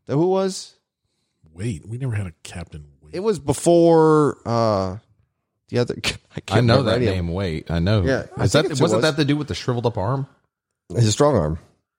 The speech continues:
Speaker 1: No, I don't know if that was, that wasn't him. I never saw his arms.
Speaker 3: Hmm.
Speaker 1: <laughs>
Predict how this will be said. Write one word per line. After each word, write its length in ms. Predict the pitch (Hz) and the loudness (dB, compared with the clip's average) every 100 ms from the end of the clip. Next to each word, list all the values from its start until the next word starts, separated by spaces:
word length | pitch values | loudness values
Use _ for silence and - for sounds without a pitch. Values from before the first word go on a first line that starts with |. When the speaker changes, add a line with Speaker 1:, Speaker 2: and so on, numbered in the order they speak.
| _ - | _ -2
Speaker 1:
No, 120 | 107 | 2
I 100 | 98 | 4
don't 120 | 101 | 4
know 80 | 98 | 2
if 60 | |
that 120 | 87 76 | 2 0
was, 220 | 92 - | -2 -6
that 200 | 95 85 | -2 -2
wasn't 260 | 90 80 87 | -2 -2 0
him. 180 | 80 | 0
I 60 | 80 | 0
never 180 | 85 82 | 0 0
saw 220 | - 78 | 0 0
his 100 | 78 | 0
arms. 400 | 76 76 82 - _ _ _ _ _ _ _ _ | 0 -2 -4 -8 _ _ _ _ _ _ _ _
Speaker 3:
Hmm. 200 | 80 131 123 | -8 -4 -2
Speaker 1:
<laughs> 320 | - 147 - | 2 0 0